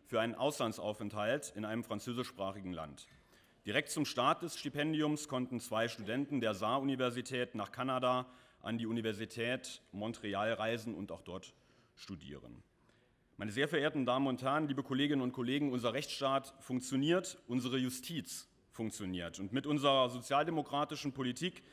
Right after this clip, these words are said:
werden wir dafür sorgen, dass auch in Zukunft die Rädchen ineinander greifen, die den Laden eben auch am Laufen halten. Hier zählt in erster Linie, dass wir die Berufsgruppen in der Justiz stärken, hierdurch Belastungsspitzen abfedern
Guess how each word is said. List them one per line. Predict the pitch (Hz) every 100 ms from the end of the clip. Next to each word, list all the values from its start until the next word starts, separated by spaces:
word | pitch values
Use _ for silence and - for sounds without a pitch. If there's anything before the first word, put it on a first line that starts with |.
| - -
werden | 123 143
wir | 143
dafür | 139 143
sorgen, | 117 127 151 160
dass | 135 131
auch | 143 151
in |
Zukunft | 143 - 190 139 151 - - - -
die | 110 131 190
Rädchen | 151 156 - 160 156 160 -
ineinander | 123 123 139 151
greifen, | 147 135 139 139 127
die | 120
den | 120
Laden | 107 98 110 113
eben | 101 104
auch | 90 104 - - _ _ _ 101
am | 101
Laufen | 82 85 85 -
halten. | 60 62 60 -
Hier | 107
zählt | 104 143 160
in | 139
erster | 147 180 170
Linie, | 160 190 185
dass | 143 135 135
wir |
die | 127
Berufsgruppen | 131 123 185 - 156 170 160 156 156 - - _
in | 170 185
der | 160
Justiz | 147 - - 160
stärken, | - - 110 123 - 180 196 196 - _ _
hierdurch | - 160 165 165
Belastungsspitzen | - 113 147 - 165 - 160 - 147
abfedern | 135 147 - 160 156 156 151